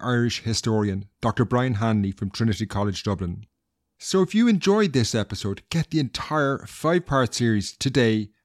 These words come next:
on patreon dot com forward slash Irish podcast. Becoming a supporter on Patreon is really easy, and when you sign up, you not only help me create more content, but you'll also get the rest of this series on the Irish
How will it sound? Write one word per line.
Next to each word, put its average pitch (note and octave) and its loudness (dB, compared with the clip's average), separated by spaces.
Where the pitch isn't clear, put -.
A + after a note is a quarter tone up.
on A#2 0
patreon A2 0
dot C#3+ 2
com G#2+ 0
forward A#2 0
slash G#2+ 0
Irish G#2 -2
podcast. F#2 -2
Becoming A#3+ 4
a G#3+ 4
supporter C#3+ 0
on A2+ -2
Patreon A#2 0
is A2 -2
really C3 4
easy, G2 -2
and C3 0
when G3 4
you E3+ 2
sign A#2+ 2
up, G#2 -2
you C3+ 2
not C#3 2
only B2 2
help G2 0
me C#3+ 4
create B2+ 0
more G#2 -2
content, C3 -4
but G#2 -4
you'll A2 -2
also D#3+ 0
get A#2+ -2
the G#2+ -4
rest B2 -2
of F#2+ -6
this E3+ 2
series D3+ 0
on A2+ 0
the A2 2
Irish G#2+ 0